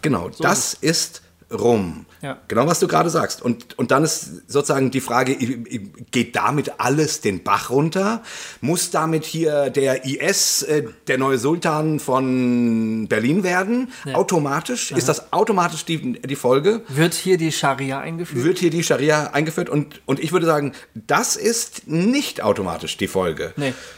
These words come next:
Speaker 1: Ähm, und da geht's natürlich drum, dass wir uns drum bemühen, dass unsere demokratischen Werte, ähm, und auch christlichen Werte und auch islamischen Werte miteinander in Korrespondenz stehen
Speaker 2: Ja.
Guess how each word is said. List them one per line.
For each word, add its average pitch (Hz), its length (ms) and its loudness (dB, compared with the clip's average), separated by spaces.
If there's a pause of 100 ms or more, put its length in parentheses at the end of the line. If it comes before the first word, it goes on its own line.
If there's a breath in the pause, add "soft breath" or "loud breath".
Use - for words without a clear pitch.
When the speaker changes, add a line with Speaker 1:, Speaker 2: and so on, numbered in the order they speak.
(180 loud breath)
Speaker 1:
Ähm, 113 720 2
und 131 200 -2
da 110 100 2
geht's 120 220 0
natürlich 123 340 0
drum, 165 360 -2
dass 139 200 -2
wir 160 160 2
uns 143 300 -4
drum 123 240 2
bemühen, 113 460 2
dass - 360 -2
unsere 101 680 0
demokratischen 98 720 -2
Werte, 123 840 0
ähm, 117 300 2
und 113 200 -4
auch 95 280 -4 (180 loud breath)
christlichen 156 540 2
Werte 165 440 2 (360 loud breath)
und 247 280 2
auch 226 200 -2
islamischen 202 640 0
Werte 98 320 0
miteinander 160 800 0
in 156 100 0
Korrespondenz 151 720 0
stehen 175 420 0
Speaker 2:
Ja. - 100 -2